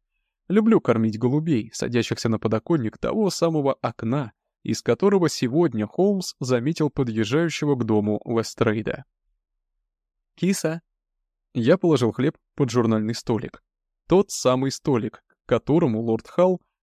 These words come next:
находился спиной, занимаясь обоими своими завещаниями. Несправедливым старым и еще более ужасным новым.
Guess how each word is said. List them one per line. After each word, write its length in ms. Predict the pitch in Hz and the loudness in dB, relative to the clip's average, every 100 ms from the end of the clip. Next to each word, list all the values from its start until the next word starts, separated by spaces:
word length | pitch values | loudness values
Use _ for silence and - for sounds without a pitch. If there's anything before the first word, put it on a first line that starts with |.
| - | -8
находился 500 | 123 117 113 113 120 | -2 0 0 0 -4
спиной, 480 | - 156 147 101 - - | -2 0 0 -4 -8 -4
занимаясь 540 | 120 117 131 175 - - | 0 0 0 -2 -4 -6
обоими 540 | 143 113 113 160 175 | -6 -2 2 2 2
своими 460 | 139 113 113 120 127 | 0 -2 -2 0 0
завещаниями. 960 | 117 117 113 - 117 107 107 - - - _ _ _ - | 0 0 -2 -2 -4 -4 -8 -8 -10 -16 _ _ _ -2
Несправедливым 800 | 214 202 - 113 107 156 165 | 0 0 0 0 2 2 2
старым 500 | 131 - 196 196 185 - - | 0 2 2 2 -2 -6 -4
и 80 | 220 | 0
еще 340 | 190 - 123 | 0 -2 -2
более 480 | 107 147 156 139 - | 2 2 2 0 -2
ужасным 640 | 131 117 113 107 - 113 | -6 -2 0 0 -2 0
новым. 400 | 113 110 107 117 | 0 0 -2 -4